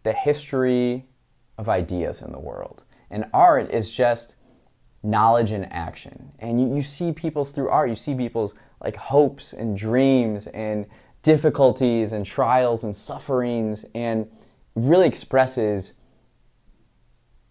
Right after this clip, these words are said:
humanity. And I really appreciate that.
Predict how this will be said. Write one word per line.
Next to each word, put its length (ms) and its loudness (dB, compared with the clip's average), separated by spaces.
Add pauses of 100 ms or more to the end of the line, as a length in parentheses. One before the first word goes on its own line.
(320)
humanity. 840 0 (180)
And 120 -6
I 60 0
really 300 4
appreciate 560 -2
that. 300 -14